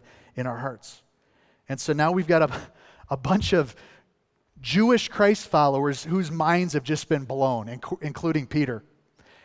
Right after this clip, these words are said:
And this whole Gentile mission has now been launched here in chapter ten. It's gonna get messy. It always does when people unlike us come to King Jesus.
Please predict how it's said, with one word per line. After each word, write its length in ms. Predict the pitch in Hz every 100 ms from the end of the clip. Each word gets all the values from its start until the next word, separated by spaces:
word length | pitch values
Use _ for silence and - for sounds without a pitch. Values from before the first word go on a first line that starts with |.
| _
And 140 | 156
this 160 | 185 -
whole 160 | 214
Gentile 600 | 185 139 190 214 196 180
mission 380 | 160 160 185 160
has 180 | 139 131
now 180 | 143 147
been 200 | 147 127
launched 540 | 123 135 131 - - _ - _ _ _
here 220 | 170 170
in 60 |
chapter 340 | 135 165 151 135
ten. 300 | - 147 135
It's 180 | 214 -
gonna 180 | 214 202
get 160 | 180
messy. 460 | 147 151 - 143 110 _ _ _ _ _ _ _ _ _ _ _ _
It 120 | 170 180
always 500 | 170 190 190 175 123
does 680 | 156 165 127 101 - - - - _ _ _ _ _ _ _ _ _
when 120 | 147
people 320 | 139 180 180 -
unlike 540 | 175 175 165 156 -
us 500 | 147 127 - - - _ _ _ _ _ _ _
come 220 | - 165 156
to 80 | -
King 280 | - 139
Jesus. 640 | 113 120 113 98 - -